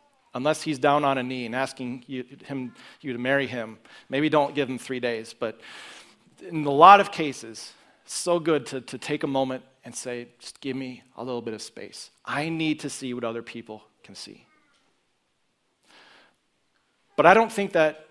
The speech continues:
Rehoboam's intentions were all that good because of what happens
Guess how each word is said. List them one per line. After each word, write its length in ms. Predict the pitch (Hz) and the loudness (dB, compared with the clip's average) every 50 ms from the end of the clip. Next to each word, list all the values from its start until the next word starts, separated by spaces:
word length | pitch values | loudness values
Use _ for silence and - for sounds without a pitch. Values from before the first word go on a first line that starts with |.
| _ _ _ | _ _ _
Rehoboam's 540 | 143 151 151 143 127 127 143 143 139 131 - | 0 0 0 0 0 0 0 0 0 -2 -6
intentions 540 | 120 113 - 160 147 135 - 120 117 101 104 | -8 -8 -6 -6 -6 -6 -6 -8 -10 -8 -4
were 100 | 120 123 | -2 0
all 140 | 123 123 113 | 0 0 0
that 400 | 120 113 110 113 - - _ - | -2 -4 -4 -6 -10 -14 _ -6
good 300 | 135 117 104 101 101 - - _ _ _ | -6 -4 -4 -6 -10 -14 -20 _ _ _
because 680 | - 123 - - - 165 147 123 117 110 104 - - - - _ _ _ | -16 -14 -10 -4 0 0 0 0 0 -4 -8 -14 -16 -18 -20 _ _ _
of 140 | - 117 110 | -14 -8 -4
what 160 | 131 123 113 | -4 -4 -2
happens 560 | 117 110 110 - 113 104 104 104 - - - | -2 -2 -2 -4 -8 -12 -14 -14 -18 -20 -20